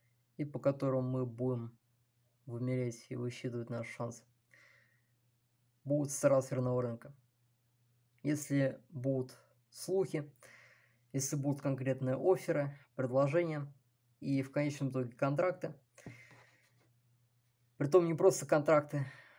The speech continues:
а на реально стоящих игроков, тогда мы действительно будем всё ещё сохранять неплохие шансы на шестое золото подряд.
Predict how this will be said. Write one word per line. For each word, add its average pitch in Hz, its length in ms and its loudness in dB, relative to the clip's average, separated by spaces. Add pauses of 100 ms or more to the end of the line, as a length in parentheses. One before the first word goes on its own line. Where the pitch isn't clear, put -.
(160)
а 127 500 0 (400)
на 143 160 4
реально 147 260 8
стоящих 139 460 -2
игроков, 147 420 2 (1120)
тогда 139 500 2 (1160)
мы 151 300 2
действительно 131 560 -2
будем 139 260 -2
всё 127 160 -6
ещё 123 160 -6
сохранять 123 580 -4 (880)
неплохие 127 460 0
шансы 151 420 -2 (540)
на 147 400 -2
шестое - 520 -6
золото 117 320 -6
подряд. 117 380 -8